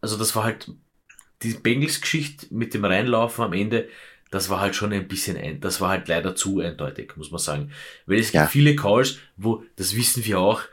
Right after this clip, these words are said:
Speaker 1: ähm, aus eigener Erfahrung, da rennst du, wie, wie, wie willst du denn abstoppen? Ich meine, da renn ich doch in ihn hinein, ja. Das
Speaker 2: Ja.
Speaker 1: ist genauso wie bei, ähm, ich glaube, es war in den Conference Championships, äh, ein Roughing the Kicker.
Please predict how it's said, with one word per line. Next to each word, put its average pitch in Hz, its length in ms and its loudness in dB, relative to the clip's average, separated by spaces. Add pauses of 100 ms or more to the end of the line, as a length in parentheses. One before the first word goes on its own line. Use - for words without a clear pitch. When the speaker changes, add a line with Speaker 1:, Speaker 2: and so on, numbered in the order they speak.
(300)
Speaker 1:
ähm, 101 560 2
aus 98 220 -2
eigener 107 280 0
Erfahrung, 107 480 2 (120)
da 92 140 0
rennst 98 320 -2
du, 80 160 -8
wie, 98 260 -2
wie, 95 320 -2
wie 98 220 -6
willst 95 340 -2
du 117 60 -4
denn - 80 -4
abstoppen? - 600 -2
Ich 92 140 -4
meine, 98 160 -4
da 95 120 2
renn 82 260 -2
ich 117 160 -4
doch 101 240 -4
in 95 160 -2
ihn 101 160 -2
hinein, 76 680 -8
ja. 101 220 -2 (260)
Das 110 120 0
Speaker 2:
Ja. 107 80 10
Speaker 1:
ist 104 100 6
genauso 131 440 4
wie 147 100 4
bei, 131 340 4 (340)
ähm, 107 520 -2
ich - 260 -10
glaube, 85 560 0
es - 220 -4
war 107 320 2
in 131 80 -4
den 120 100 -2
Conference 110 460 -4
Championships, - 1400 -2
äh, - 40 -2
ein 104 520 2
Roughing 104 520 2
the 131 100 0
Kicker. 104 440 -4